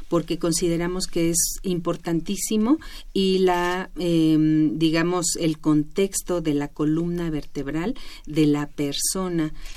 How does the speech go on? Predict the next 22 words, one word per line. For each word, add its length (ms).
en 220
el 140
espacio 760
social 760
del 260
tutor 500
que 120
tiene 380
que 360
haber 380
como 420
parte 320
fundamental 840
de 140
la 140
orientación 640
y 60
el 100
acompañamiento 800
hacia 240
los 200
estudiantes. 640